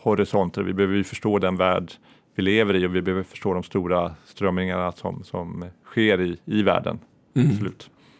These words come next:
Speaker 2: Men det må-, och ibland måste det vara svårt. Det gäller ju oss på A P sju också. Vi
Speaker 1: Mm. Mm.
Speaker 2: pratar också om långsiktigheten. Det är nog pensionssparande som sker.
Speaker 1: Mm.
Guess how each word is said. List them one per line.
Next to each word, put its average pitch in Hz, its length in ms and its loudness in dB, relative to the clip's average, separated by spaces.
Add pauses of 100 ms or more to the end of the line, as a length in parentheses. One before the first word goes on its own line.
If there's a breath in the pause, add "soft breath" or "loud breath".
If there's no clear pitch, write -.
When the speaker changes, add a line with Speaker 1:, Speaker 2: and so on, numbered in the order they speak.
(180 loud breath)
Speaker 2:
Men 139 140 6
det 139 40 4
må-, 139 360 4
och 143 80 6
ibland 135 320 4
måste 226 220 -2
det - 60 0
vara 175 100 4
svårt. 127 280 2
Det 127 240 4
gäller 135 220 6
ju 120 140 6
oss 127 260 4
på 127 140 2
A 117 80 2
P 113 80 2
sju 123 140 4
också. 143 300 4
Vi 117 220 6
Speaker 1:
Mm. 113 320 2
Mm. 104 140 -2
Speaker 2:
pratar 117 220 2
också 123 220 2
om 101 80 4
långsiktigheten. 98 760 2
Det 110 120 4
är 110 60 2
nog 107 220 0
pensionssparande 113 720 0
som 87 220 -8 (120)
sker. 98 240 -4
Speaker 1:
Mm. 98 140 -2